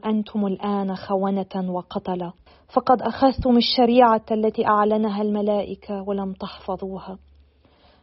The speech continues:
رجم أسطفانوس أول شهداء المسيحية. فلما سمعوا ذلك استشاطت قلوبهم غضبا، وجعلوا يصرفون الأسنان عليه، فحدق إلى السماء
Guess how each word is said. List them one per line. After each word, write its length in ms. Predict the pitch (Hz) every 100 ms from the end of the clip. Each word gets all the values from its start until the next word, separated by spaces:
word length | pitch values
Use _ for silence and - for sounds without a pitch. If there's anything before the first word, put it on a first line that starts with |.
| _
رجم 300 | 214 233 220 247
أسطفانوس 720 | 214 - 214 - 214 214 208 - _
أول 420 | 208 196 202 196 190
شهداء 580 | 208 185 175 190 196
المسيحية. 720 | 190 185 180 190 - 185 175 170 _ _ _ _ _ _ _ _ _ _ _ _ _ -
فلما 420 | 247 233 226 220
سمعوا 500 | 220 269 277 294 269
ذلك 480 | 220 220 226 233 - 233 226 _ _ -
استشاطت 760 | 226 - 214 - 233 240 247 -
قلوبهم 760 | 240 208 220 208 202 196 202
غضبا، 580 | 196 196 208 202 202 190 190 _ _ _
وجعلوا 560 | 202 196 214 214 214 208
يصرفون 640 | 196 - 202 185 - 220
الأسنان 640 | 196 190 190 - 202 196 196
عليه، 480 | 180 185 185 190 185 _ - _ _ _
فحدق 580 | 208 - 214 170 214 -
إلى 240 | 196 208
السماء 640 | 196 _ 208 196 202 202